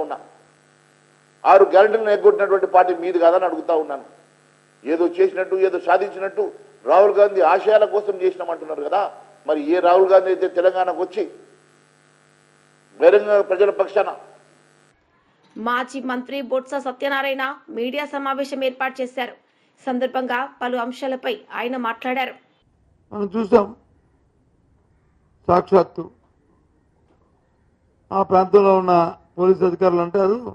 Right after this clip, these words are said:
Speaker 3: "పదకొండు వందల మందిని మేము వచ్చి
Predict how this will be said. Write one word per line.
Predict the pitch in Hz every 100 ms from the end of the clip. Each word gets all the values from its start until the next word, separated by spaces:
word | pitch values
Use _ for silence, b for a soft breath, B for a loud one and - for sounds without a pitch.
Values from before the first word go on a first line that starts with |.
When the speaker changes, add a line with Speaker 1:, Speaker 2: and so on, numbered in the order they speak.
| _ _ _ _ _ _ 170
Speaker 3:
"పదకొండు | 185 202 208 196
వందల | 190 180 175
మందిని | 202 220 196 175 - _ _ -
మేము | 180 185
వచ్చి | 180 202